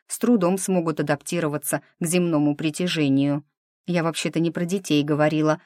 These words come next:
а только про себя". "А, в этом смысле. Ну, если нам удастся заиметь независимый космодром, то можно было бы запросто улететь на Марс с лунной станции". "А ты не полетел бы со мной?"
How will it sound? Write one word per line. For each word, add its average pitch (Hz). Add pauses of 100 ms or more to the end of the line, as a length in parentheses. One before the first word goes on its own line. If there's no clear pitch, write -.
(140)
а 156
только 226
про -
себя". 139 (440)
"А, 165
в 143
этом 156
смысле. 147 (360)
Ну, 214
если 175
нам 160
удастся 156 (160)
заиметь 175
независимый 160
космодром, 170 (280)
то 180
можно 269
было 220
бы 214
запросто 190
улететь 160
на 147
Марс 143 (120)
с -
лунной 160
станции". 139 (420)
"А 180
ты 175
не 165
полетел 175
бы 180
со -
мной?" 151